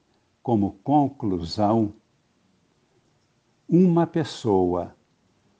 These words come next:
que deseja seguir a Jesus deve tomar uma decisão profunda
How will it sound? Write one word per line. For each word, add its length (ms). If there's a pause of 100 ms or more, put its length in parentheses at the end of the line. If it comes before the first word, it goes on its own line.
que 120
deseja 960
seguir 800
a 100
Jesus 1040 (1400)
deve 760
tomar 800 (1000)
uma 320
decisão 1160 (460)
profunda 1200